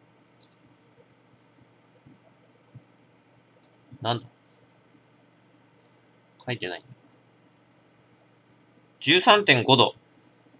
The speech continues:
十三点五度ですね。容量が七百五十ミリリットル。原産国がフランスとなってます。軽く冷やしてどうぞ。ライトボディのね、となってます。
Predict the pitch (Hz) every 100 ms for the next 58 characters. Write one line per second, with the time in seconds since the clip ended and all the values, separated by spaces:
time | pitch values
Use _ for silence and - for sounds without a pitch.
0 | _ _ - 180 202 196 151 104 113 113
1 | - - 127 131 - - _ _ _ _
2 | 123 190 220 208 143 120 147 180 127 104
3 | 104 117 120 117 117 120 - 92 90 147
4 | 180 202 190 117 104 - 127 143 - 131
5 | - _ _ _ _ _ _ _ _ -
6 | 135 143 143 - 113 120 120 120 120 120
7 | - - - - - 156 185 185 - 185
8 | - 147 113 135 123 98 - _ _ -
9 | - 175 190 175 180 143 98 - 113 123
10 | - _ _ _ - - - - - -
11 | - - - - - _ - - - -
12 | 117 110 - 123 - - - -